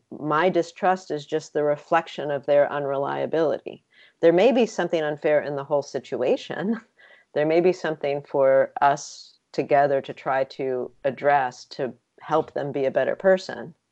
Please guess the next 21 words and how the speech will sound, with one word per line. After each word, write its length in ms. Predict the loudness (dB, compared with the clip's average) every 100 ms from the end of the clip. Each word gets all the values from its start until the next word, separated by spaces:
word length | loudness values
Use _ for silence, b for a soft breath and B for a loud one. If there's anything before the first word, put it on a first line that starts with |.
| _ 0
But 240 | 0 2
there's 180 | -4 -4
nothing 360 | -4 -4 -6 -6
unfair 760 | -6 -8 -4 0 2 0 -4 _ _ _
or 320 | -2 0 0 -4
inappropriate 680 | -6 0 0 0 0 -2 -2
in 120 | -6
my 180 | -6 -6
distrust. 840 | -8 -12 -12 -6 -6 -6 -20 -20 -20 _ _ _ _ _ _ _
And 140 | -6 -2
I 80 | 2
wanna 240 | 2 0
say 320 | 0 4 4
the 120 | 2
same 320 | -2 -2 -2 -2
kind 320 | -2 2 4
of 120 | 2
thing 240 | -2 -6
holds 280 | -2 -2 -2
true 460 | -10 -4 -2 -2 -4
of, 400 | -2 0 0 -2